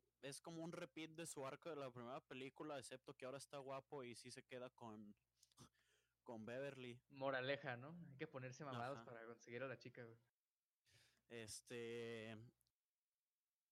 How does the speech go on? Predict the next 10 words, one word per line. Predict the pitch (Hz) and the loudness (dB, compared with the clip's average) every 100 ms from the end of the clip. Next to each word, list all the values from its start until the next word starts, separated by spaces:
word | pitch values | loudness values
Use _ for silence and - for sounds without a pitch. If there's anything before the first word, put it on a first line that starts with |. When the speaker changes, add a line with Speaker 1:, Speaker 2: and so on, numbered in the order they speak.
| _ _ _ 190 | _ _ _ 0
Speaker 1:
el | 180 170 | 2 2
que | 190 | 0
también | - 180 208 | 0 0 0
tiene | 233 240 240 | 0 0 2
arco, | 170 190 - 220 247 _ _ | 2 2 0 -4 -4 _ _
aunque | 120 127 123 - 117 | -4 -2 -2 -2 -2
no | 127 139 | 0 0
sale, | - 143 196 | 0 0 0
de | 180 | 0
hecho, | 165 - 196 | 0 2 2